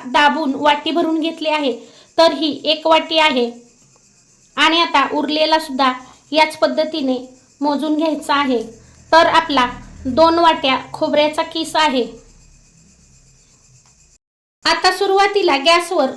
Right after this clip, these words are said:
कढई हलकीशी गरम करून घ्यायची आहे आणि हा खोबऱ्याचा किस कढईमध्ये घालून घ्यायचा आहे आणि मंद आचेवर हा खोबऱ्याचा किस आपल्याला असा तळापासून हलवून घ्यायचा आहे.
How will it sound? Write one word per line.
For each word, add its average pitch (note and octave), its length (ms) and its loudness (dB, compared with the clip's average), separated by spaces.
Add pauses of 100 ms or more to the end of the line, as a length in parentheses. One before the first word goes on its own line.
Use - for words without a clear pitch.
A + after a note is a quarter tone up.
(120)
कढई D#4+ 280 2
हलकीशी E4+ 560 -2 (100)
गरम D#4+ 300 2
करून E4 260 0
घ्यायची E4 340 -2
आहे D4+ 280 -2 (460)
आणि D#4 220 0
हा E4 200 0 (100)
खोबऱ्याचा D#4 520 0
किस D4+ 380 -8 (340)
कढईमध्ये D#4 500 0
घालून D4+ 380 -2
घ्यायचा E4 360 -2
आहे C#4 280 -4 (600)
आणि E4+ 280 6
मंद E4 280 0
आचेवर E4+ 540 2
हा D4+ 260 -4
खोबऱ्याचा D#4+ 400 2
किस E4+ 280 -8
आपल्याला D4+ 520 -2
असा D4+ 280 -2 (440)
तळापासून D#4+ 600 2 (360)
हलवून D4+ 420 2
घ्यायचा D#4+ 400 2
आहे. C4+ 260 0